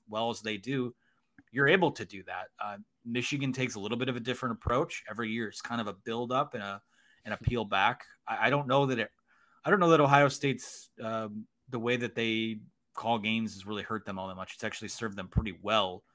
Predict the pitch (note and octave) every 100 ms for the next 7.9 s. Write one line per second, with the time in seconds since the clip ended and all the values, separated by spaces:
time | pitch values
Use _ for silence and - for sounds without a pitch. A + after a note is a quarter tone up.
0 | _ - G2 F#2+ G2 - A2+ A2 A2+ G2+
1 | A2 A2+ G2 F#2+ G#2 G2+ G#2 G2 - F#2
2 | G2 G#2 F#2 - G2 F#2 A2 - G2 F#2+
3 | - F#2 F2+ F2+ F2+ - G2 - - G2+
4 | G2+ - _ _ _ _ D3 C3+ - C#3
5 | D#3+ E3+ E3+ D3 F3 C#3+ D3 E3 C3+ G#2
6 | F#2+ G#2 D3+ - A#2+ A2+ A#2+ A2 A2 A#2
7 | B2 A#2 A#2 B2+ A#2 A#2 A2+ C3+